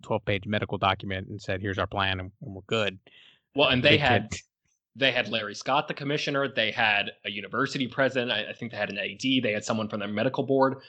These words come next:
Speaker 2: They put everybody out there to answer questions about it. And the Big Ten was like,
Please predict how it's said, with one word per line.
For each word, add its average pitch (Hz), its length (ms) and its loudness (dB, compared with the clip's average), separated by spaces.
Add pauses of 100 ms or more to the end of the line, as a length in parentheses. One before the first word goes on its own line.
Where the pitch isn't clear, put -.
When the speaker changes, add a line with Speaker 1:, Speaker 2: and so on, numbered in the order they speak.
(240)
Speaker 2:
They 151 140 6
put 180 180 4
everybody 139 500 6
out 123 200 2
there 117 120 -2
to 107 60 0
answer 107 300 -4
questions 117 420 -4
about 98 240 -8
it. 95 140 -12 (420)
And 104 420 2 (500)
the 117 100 -4
Big 147 180 2
Ten 165 220 2
was 151 180 -2
like, 117 360 -2